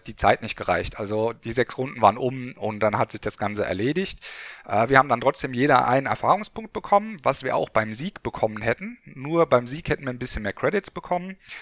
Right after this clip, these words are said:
Durch die zwei Kisten haben wir dann nochmal zusätzlich jeweils hundert Credits, hatten wir insgesamt dann sechshundert Credits.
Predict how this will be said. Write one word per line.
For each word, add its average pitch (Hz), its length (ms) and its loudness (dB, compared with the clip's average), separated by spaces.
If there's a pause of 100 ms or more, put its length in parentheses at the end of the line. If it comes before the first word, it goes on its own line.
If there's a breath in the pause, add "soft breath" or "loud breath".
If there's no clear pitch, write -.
(180 loud breath)
Durch 143 160 2
die 160 100 -8
zwei 123 200 -2
Kisten - 380 -4
haben 139 100 -2
wir 135 100 4
dann 127 140 2
nochmal 120 240 -2
zusätzlich 131 680 -4
jeweils 120 340 0
hundert 131 300 0
Credits, 123 360 0
hatten 113 200 -4
wir 117 60 0
insgesamt 113 440 -6
dann 101 140 2
sechshundert 190 520 -2
Credits. - 560 -4